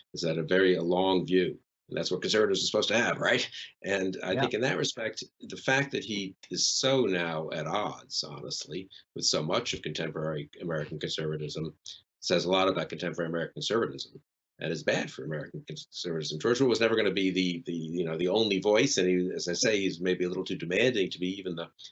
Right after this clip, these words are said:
Speaker 1: the main voice, but a terribly important voice. Uh, and it's very bad for the country, in my opinion, as well as for American conservatism, that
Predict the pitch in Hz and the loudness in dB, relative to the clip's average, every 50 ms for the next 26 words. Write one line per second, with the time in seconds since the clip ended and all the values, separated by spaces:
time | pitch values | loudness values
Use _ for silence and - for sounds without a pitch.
0 | _ _ - 71 80 82 87 95 127 - 104 107 95 76 - 80 73 73 78 78 | _ _ -10 -6 -6 -2 0 2 4 4 4 4 2 0 0 0 -2 -2 -2 -4
1 | 78 - - 92 80 - 80 - - - - - - - 175 185 185 156 110 101 | -6 -4 -4 -6 -4 -6 -8 -10 -14 -18 -12 -8 -6 -2 0 2 2 2 2 2
2 | 90 80 78 76 - - 147 - - 78 78 - 82 82 80 80 - - - - | 0 0 -2 -4 -2 0 0 0 0 -2 -6 -6 -4 -2 -2 0 0 -2 -2 -4
3 | - - - - - - _ _ _ - 82 87 92 87 87 92 92 92 - - | -6 -14 -14 -14 -16 -20 _ _ _ -4 -2 -2 -2 2 2 2 2 2 2 0
4 | - 110 107 101 - 85 90 90 92 92 85 76 - - 76 76 - 107 117 - | 2 4 4 6 6 4 4 4 4 2 2 0 -4 -8 -10 -6 -4 -4 -2 -2
5 | - 80 73 76 80 - 104 82 76 - 87 76 76 82 85 - _ _ - - | -2 -4 -4 -4 -4 -4 -4 -4 -4 -4 -4 -4 -4 -6 -8 -10 _ _ -20 -20
6 | _ _ - - - 90 85 90 87 - - 85 82 82 82 82 82 - 82 76 | _ _ -16 -12 -8 -6 -4 -4 -4 -4 -6 -6 -6 -6 -6 -6 -8 -10 -10 -10
7 | 76 - - 98 113 113 92 73 - 78 76 78 78 78 78 | -6 -4 -2 -2 0 -2 -2 -4 -4 -6 -6 -6 -6 -6 -6